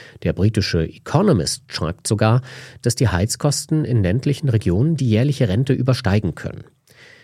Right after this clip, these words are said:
In den Vorjahren haben die lokalen Behörden die Heizkosten deshalb subventioniert.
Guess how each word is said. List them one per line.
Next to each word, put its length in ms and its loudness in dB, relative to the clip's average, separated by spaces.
In 80 0
den 120 4
Vorjahren 640 0
haben 400 -2
die 240 0
lokalen 480 0
Behörden 500 2
die 160 0
Heizkosten 800 -4
deshalb 480 -2
subventioniert. 920 -2